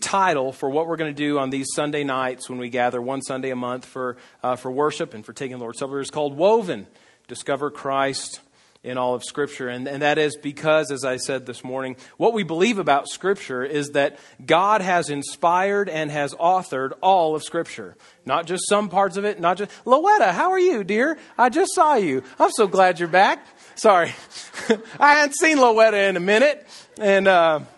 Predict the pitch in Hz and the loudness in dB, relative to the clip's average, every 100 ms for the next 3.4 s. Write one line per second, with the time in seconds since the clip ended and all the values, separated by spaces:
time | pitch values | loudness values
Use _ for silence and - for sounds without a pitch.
0 | 175 - - 143 - 180 180 180 220 403 | -20 -20 -20 -20 -6 0 2 2 2 0
1 | - 262 311 - 254 156 139 190 190 247 | -2 -6 -4 -4 -4 -4 -6 -8 -6 -8
2 | 254 247 196 202 226 226 123 - - - | -6 -2 -2 -2 -6 -6 -8 -10 -20 -18
3 | - 190 185 156 | 2 2 2 -2